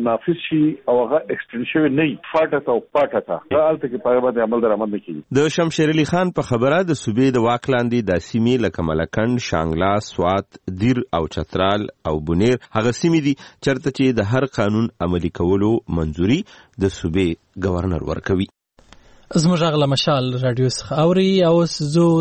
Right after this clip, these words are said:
Speaker 3: د خیبر ایجنسۍ پر لور. د خیبر ایجنسۍ د تیرا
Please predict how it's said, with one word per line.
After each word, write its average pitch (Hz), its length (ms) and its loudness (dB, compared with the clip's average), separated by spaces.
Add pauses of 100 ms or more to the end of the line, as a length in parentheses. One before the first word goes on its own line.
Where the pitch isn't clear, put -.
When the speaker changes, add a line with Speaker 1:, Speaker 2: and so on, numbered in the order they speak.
(100)
Speaker 3:
د 143 220 4
خیبر 143 500 2
ایجنسۍ 131 460 2
پر 135 140 2
لور. 127 120 2 (400)
د 180 100 2
خیبر 196 240 2
ایجنسۍ 175 380 2
د 156 140 2
تیرا 165 140 4